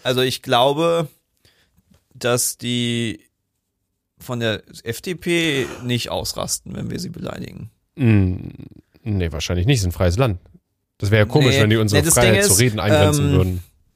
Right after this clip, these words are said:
Speaker 1: ähm, wer tatsächlich, also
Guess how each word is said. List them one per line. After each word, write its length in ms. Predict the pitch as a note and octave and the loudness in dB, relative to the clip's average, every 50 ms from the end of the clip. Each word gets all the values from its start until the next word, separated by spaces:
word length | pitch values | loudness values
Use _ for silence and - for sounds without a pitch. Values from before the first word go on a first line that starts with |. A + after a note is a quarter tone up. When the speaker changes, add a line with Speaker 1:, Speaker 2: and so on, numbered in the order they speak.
| _ _ _ _ _ _ _ _ _ _ _ _ - - _ _ _ _ - | _ _ _ _ _ _ _ _ _ _ _ _ -18 -18 _ _ _ _ -2
Speaker 1:
ähm, 880 | C3+ C3 B2+ B2 B2 B2 A#2+ A#2+ A#2+ A#2 A#2 A#2 A#2+ A#2+ A2+ - - _ _ _ _ _ | 2 2 4 4 4 4 2 2 0 0 0 0 -2 -4 -6 -8 -12 _ _ _ _ _
wer 460 | - C3 A#2+ B2+ B2+ C3+ C#3+ D#3 F3+ E3+ | -20 -10 -4 -2 0 2 2 2 0 0
tatsächlich, 720 | - E3 D3 - - C#3 D3+ D3+ - - E3+ E3 E3 - | -2 -6 -4 -2 -2 -2 -4 -4 -6 -8 -8 -8 -8 -8
also 200 | C3+ B2 B2 A2+ | -8 -8 -8 -8